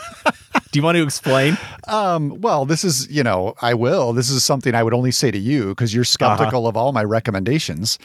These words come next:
Speaker 1: Yes.
Speaker 2: My instinct was that it's really good. This movie's really good. And then I realized that's not gonna mean anything to you. So I had to say no. <laughs> Like,
Speaker 1: Right.
Speaker 2: most people think it's good.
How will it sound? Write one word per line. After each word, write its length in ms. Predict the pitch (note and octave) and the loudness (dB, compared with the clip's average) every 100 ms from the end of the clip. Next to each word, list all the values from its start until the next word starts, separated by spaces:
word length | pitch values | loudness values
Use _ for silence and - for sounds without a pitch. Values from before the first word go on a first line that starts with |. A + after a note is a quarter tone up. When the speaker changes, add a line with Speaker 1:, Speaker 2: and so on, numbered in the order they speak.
| - - | -16 -4
Speaker 1:
Yes. 320 | G2 D#2 - _ - | -2 -2 -12 _ -4
Speaker 2:
My 160 | E3 | 0
instinct 400 | C#3 C#3+ - C3+ | 0 0 0 0
was 160 | C3+ A#2 | 0 0
that 320 | A#2 A2 A#2+ _ - | 0 2 0 _ -2
it's 200 | D3 D#3 | -2 0
really 260 | G3+ G3+ | 0 0
good. 360 | F#3+ C#4 B3+ G#2+ - - _ | 0 2 0 -2 -10 -20 _
This 160 | D3 - | -6 -2
movie's 240 | G#3 G3+ | 0 0
really 260 | G3 F#3 F3+ | 0 0 0
good. 300 | D#3+ G3+ C3+ | 2 2 2
And 80 | A#2+ | 2
then 60 | |
I 60 | C3+ | 2
realized 560 | B2+ C3+ B2+ A#2+ A#2 G#2+ | 4 2 4 2 2 0
that's 180 | A#2+ | 0
not 80 | C3 | 0
gonna 120 | B2 A#2 | 0 0
mean 180 | F#3 | 0
anything 320 | E3+ B2 A#2+ A2 | 2 0 0 -4
to 120 | - | -2
you. 120 | G#2+ | -2
So 140 | G2+ A#2+ | 0 0
I 40 | |
had 40 | |
to 60 | A2+ | 0
say 180 | - G#2+ | -2 -2
no. 320 | C3 E3+ G#2 - F#3+ | 0 0 0 -2 -6
<laughs> 200 | - - | -6 -2
Like, 220 | C#3+ - - - | -2 -2 -10 0
Speaker 1:
Right. 260 | F3 F3+ B2 - | 2 2 -2 -6
Speaker 2:
most 260 | E3 B3 - | 0 0 2
people 220 | F#3+ C#3+ | 2 2
think 200 | B2+ A#2 | 0 -2
it's 120 | A2+ | -2
good. 220 | - D#2 | -2 -4